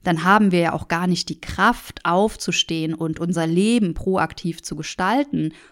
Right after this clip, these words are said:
um uns zum Beispiel einen neuen, besser bezahlten Job zu suchen oder um uns mit einer guten Idee erfolgreich selbstständig zu machen.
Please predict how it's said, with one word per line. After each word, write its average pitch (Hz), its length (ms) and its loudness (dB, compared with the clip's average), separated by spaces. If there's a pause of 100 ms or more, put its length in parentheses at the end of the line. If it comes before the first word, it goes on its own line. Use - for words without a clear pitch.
(120)
um 285 240 8
uns 180 360 0
zum 160 160 -2
Beispiel 160 400 -4
einen 160 300 -4
neuen, 180 500 2
besser 185 320 -2
bezahlten 156 560 -8
Job 202 300 -4
zu 165 180 -10
suchen 147 520 -6 (360)
oder 190 360 4
um 262 240 8
uns 170 360 0
mit 160 120 -4
einer 160 200 -4
guten 240 400 2
Idee 185 680 -2
erfolgreich 190 960 -2
selbstständig 156 920 -6
zu 156 140 -10
machen. 147 520 -8